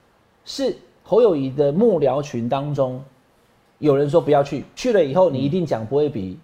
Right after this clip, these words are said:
赖清德跟柯文哲好，所以规矩都低，南台湾找个理由不要去。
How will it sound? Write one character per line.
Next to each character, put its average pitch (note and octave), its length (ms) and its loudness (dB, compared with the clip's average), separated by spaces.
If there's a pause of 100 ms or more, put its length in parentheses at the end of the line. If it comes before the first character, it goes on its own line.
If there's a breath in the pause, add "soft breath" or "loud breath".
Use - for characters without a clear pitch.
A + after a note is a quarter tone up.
赖 D3 120 0
清 D3 140 -4
德 A2 120 -2
跟 B2+ 160 -2
柯 B2+ 120 -4
文 A#2+ 80 -2
哲 A2+ 80 -8
好， G2 120 -8
所 D#3+ 140 0
以 D#3+ 100 -2
规 C#3+ 200 -6
矩 A#2+ 160 -10
都 G2+ 120 -10
低， G2+ 220 -12 (260)
南 A#2 160 -10
台 C#3 140 -4
湾 C3+ 140 -2
找 G#2 100 -6
个 G2+ 80 -8
理 G2+ 120 -6
由 F#2+ 120 -8
不 G2+ 60 -10
要 G#2+ 120 -8
去。 G2+ 220 -16